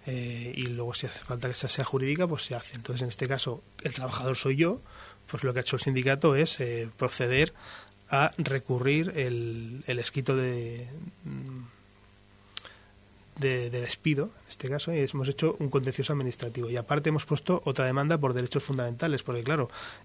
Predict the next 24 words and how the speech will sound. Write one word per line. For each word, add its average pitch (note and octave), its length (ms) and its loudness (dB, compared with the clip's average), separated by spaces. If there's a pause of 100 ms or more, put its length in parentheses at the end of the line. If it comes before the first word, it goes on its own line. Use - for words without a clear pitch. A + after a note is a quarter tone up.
eh, B2+ 140 2
ejercer C#3+ 580 6
la D3 220 8
libertad C#3 340 4
sindical C3+ 380 0
es D3 100 0
un D3 80 2
derecho B2+ 300 0
reconocido B2+ 380 0
en B2 40 0
la B2+ 80 0
Constitución. B2+ 680 -2 (400)
El C3+ 120 4
derecho B2 300 2
a - 20 8
libertad C3+ 240 6
sindical C3+ 420 2
se - 220 0
fundamenta C3 440 0
en C3+ 60 4
una C3 180 4
ley, B2+ 360 0
ley C3 240 4
orgánica, B2 580 0